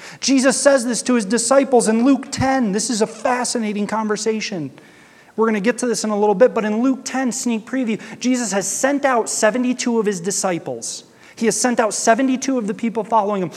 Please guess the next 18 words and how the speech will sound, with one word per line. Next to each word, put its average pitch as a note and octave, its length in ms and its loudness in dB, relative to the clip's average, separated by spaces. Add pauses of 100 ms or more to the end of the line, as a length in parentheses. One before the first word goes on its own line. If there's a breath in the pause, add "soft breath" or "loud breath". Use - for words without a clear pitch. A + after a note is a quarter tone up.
(160 loud breath)
and A3+ 140 0
they C4+ 100 2
come A#3+ 220 -4
back B3+ 240 0
and A#3 120 0
they C4 140 4
are, F#3+ 220 4 (280 loud breath)
they B3 140 6
are G3+ 80 4
flipping A#3 480 2
out. G3+ 400 -2
They A3 140 0
are F#3+ 60 0
so A3 340 2
excited. G#3+ 320 -4
They're A3+ 100 2
like, G3 160 0
"Jesus, B3+ 320 -2